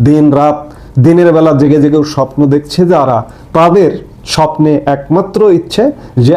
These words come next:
আওয়ামী লীগকে বাদ দিয়ে নির্বাচন করা। কিন্তু আসলে কি সেই নির্বাচনটা হবে? দেশি বিদেশি নানান পক্ষ কি করতে যাচ্ছে, কি করবে? "নো হাসিনা, নো ভোট", এটি কি বাস্তবায়ন হবে? কিংবা এটি যদি বাস্তবায়ন না করতে পারে,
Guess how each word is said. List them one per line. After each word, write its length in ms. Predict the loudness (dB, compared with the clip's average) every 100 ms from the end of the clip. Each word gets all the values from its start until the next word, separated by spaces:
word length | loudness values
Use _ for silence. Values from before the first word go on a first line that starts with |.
| 0
আওয়ামী 340 | -2 0 2
লীগকে 200 | 0 0
বাদ 280 | -4 -4 -2
দিয়ে 120 | -2
নির্বাচন 500 | -2 -2 -2 -4 -4
করা। 260 | -4 -4 -6 -12 -4
কিন্তু 280 | -2 0 -2 -4
আসলে 360 | -2 0 0
কি 120 | 0
সেই 200 | 0 2
নির্বাচনটা 680 | 2 2 2 0 0 -2 -2
হবে? 460 | -2 0 0 -2 -4 -10 -20 -20 -14 -2
দেশি 360 | -2 0 0 0
বিদেশি 520 | 2 0 0 -2 0
নানান 440 | 0 2 0 0 -2
পক্ষ 340 | -4 -6 -4 -4 -4 -8 -10 -4
কি 100 | -2
করতে 300 | -2 -2 -2
যাচ্ছে, 280 | -2 -4
কি 160 | -4 -4
করবে? 360 | -2 -4 -6 -12 -16 -20 -16 -2
"নো 180 | 0 2
হাসিনা, 460 | 2 0 0 0 2
নো 200 | 2 2
ভোট", 280 | 0 -2 -2 -10 -16 -4
এটি 140 | -2 0
কি 60 |
বাস্তবায়ন 560 | -2 -4 -2 0 0 0
হবে? 340 | -2 -2 -2 -4 -10 -12 -2
কিংবা 160 | 0
এটি 500 | 2 0 0 0 0 -2 -10 -4
যদি 300 | 0 2 4
বাস্তবায়ন 640 | 2 2 0 0 2 2
না 140 | 2 0
করতে 300 | -2 -2 -2
পারে, 280 | -2 -2